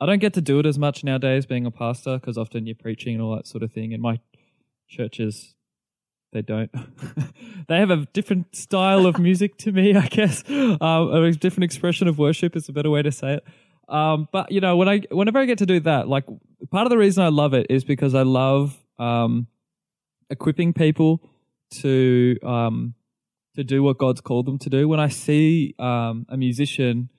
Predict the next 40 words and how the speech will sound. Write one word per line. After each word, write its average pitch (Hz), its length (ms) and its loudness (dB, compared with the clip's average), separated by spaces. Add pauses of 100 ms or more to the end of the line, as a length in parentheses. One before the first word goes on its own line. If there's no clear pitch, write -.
(260)
and 139 140 -6
actually 143 280 -4
fitting 165 480 -8
them 147 140 -4
into 139 320 -4
a 117 60 -4
puzzle, 123 680 -4
like, 123 340 -4 (880)
when 151 220 2
I 165 80 4
run 175 260 2
music, 143 320 2
often 143 300 -2
the, 131 140 -2 (100)
the 135 120 -8
band 139 380 0
doesn't 131 300 -4
look, 135 240 -2 (160)
it's 135 140 -6
not 156 160 0
a - 20 -4
very 139 180 0
generic 127 440 0
band. 135 440 0
It's 131 140 -2
sort 143 220 -2
of 131 80 0
a 127 100 2
bit 123 160 0
creative 131 500 0
'cause 127 200 -6
we 135 80 0
just 135 180 -2
sort 131 160 0
of 120 320 -2
learn 127 280 0
to 131 120 -4
use 120 280 0
who's 143 260 2
around. 123 520 2